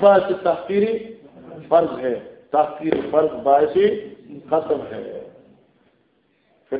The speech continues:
انسان کفر کے مقام تک پہنچ جاتا ہے۔ تو اس لیے بعض لوگ کہتے ہیں، "میرا مستحب تو کیا ہے؟" نہیں، مستحب کرو گے تو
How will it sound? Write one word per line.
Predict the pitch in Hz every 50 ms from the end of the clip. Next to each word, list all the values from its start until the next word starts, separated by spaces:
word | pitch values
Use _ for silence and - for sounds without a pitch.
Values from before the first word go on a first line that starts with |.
| 135 -
انسان | 135 131 120 - - 175 185 190 185 - - - - - - - _
کفر | - 190 175 185 190
کے | 185 - 180
مقام | 165 156 147 - 160 156 147 -
تک | - 139 123 - -
پہنچ | - 135 127 113 104
جاتا | 113 104 98 - - 98
ہے۔ | 95 92 - _ _ _ _ _ _ _ _ _
تو | - 165
اس | 160 - - 165
لیے | 170 170 156 - - - - - - _ - -
بعض | 143 160 156 160 170
لوگ | 165 170 165
کہتے | 170 175
ہیں، | 170 170 170
"میرا | 180 185 185
مستحب | 185 185 170 - - 180 160 165 170 165 170 170
تو | 165 151
کیا | - 160 151 147
ہے؟" | 147 - - - - _ _ _ _ _ _ _ _ _ _ _ - 139
نہیں، | 165 190
مستحب | 190 180 - - 175 165 180 185 180 -
کرو | 202 214 226 240 247
گے | 247 247 254 247
تو | - 240 240 233 220 - - -